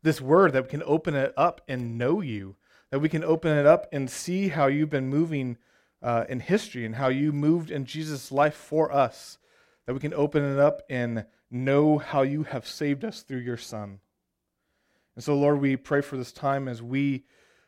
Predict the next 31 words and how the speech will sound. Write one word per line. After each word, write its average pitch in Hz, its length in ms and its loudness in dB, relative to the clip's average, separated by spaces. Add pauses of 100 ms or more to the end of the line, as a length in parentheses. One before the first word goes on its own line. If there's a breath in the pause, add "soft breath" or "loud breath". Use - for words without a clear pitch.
uh, 113 200 -2
come 156 280 -4
to - 120 -8
your 143 100 2
word, 123 280 0
that 131 80 -2
you 120 140 -8
bring 127 180 -2
it 147 120 -8
to 127 100 -14
life 127 320 -2
in 127 40 -10
our 110 120 -6
minds, 135 440 -2
you 120 60 -10
bring 127 180 -8
it 131 120 -10
to 127 100 -14
life 123 240 -2
in 117 60 -10
our 110 100 -10
hearts, - 400 -6
that - 160 -12
you 156 400 -2 (540 loud breath)
show 214 340 6
us 208 160 4
what 175 100 0
we 170 140 2
need 180 160 4
to 156 80 -4
see. 165 400 -6